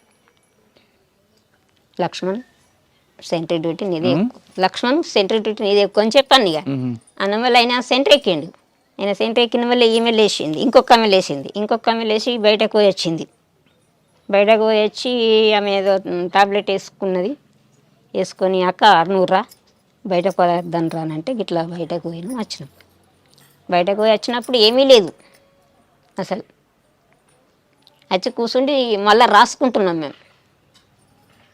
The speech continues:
Speaker 1: మేమిద్దరమే రాసుకుంటున్నాం.
Speaker 2: మ్మ్.
Speaker 1: రాసుకునే టైంలోనే ఈ సెంట్రీ ఆయన ఏం చేసిండంటే, "ఆ,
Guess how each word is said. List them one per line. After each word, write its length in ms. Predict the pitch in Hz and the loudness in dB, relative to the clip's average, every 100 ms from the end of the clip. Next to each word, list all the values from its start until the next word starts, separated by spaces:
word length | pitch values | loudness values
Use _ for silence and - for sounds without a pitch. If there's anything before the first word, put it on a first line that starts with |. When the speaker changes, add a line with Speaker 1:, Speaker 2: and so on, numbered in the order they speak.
| _ _ - | _ _ -4
Speaker 1:
మేమిద్దరమే 500 | 190 185 180 226 262 | -2 -2 -2 -2 2
రాసుకుంటున్నాం. 640 | 202 185 - 165 151 143 - _ _ _ _ 131 | 0 0 -4 -6 -6 -10 -14 _ _ _ _ -14
Speaker 2:
మ్మ్. 200 | 131 120 _ _ _ _ _ _ _ _ _ _ - | -12 -14 _ _ _ _ _ _ _ _ _ _ -2
Speaker 1:
రాసుకునే 420 | 208 247 - 285 | 0 0 0 0
టైంలోనే 920 | 269 254 262 269 277 302 311 269 240 226 | 4 4 4 2 2 4 4 4 2 0
ఈ 440 | 233 226 202 185 | 0 2 2 0
సెంట్రీ 380 | - 220 233 262 | -2 -4 2 0
ఆయన 160 | 240 | 2
ఏం 140 | 233 240 | -4 -4
చేసిండంటే, 600 | - - 262 262 254 370 - _ _ _ _ _ _ _ | -6 -4 -4 -4 -6 -10 -14 _ _ _ _ _ _ _
"ఆ, 60 | - | -6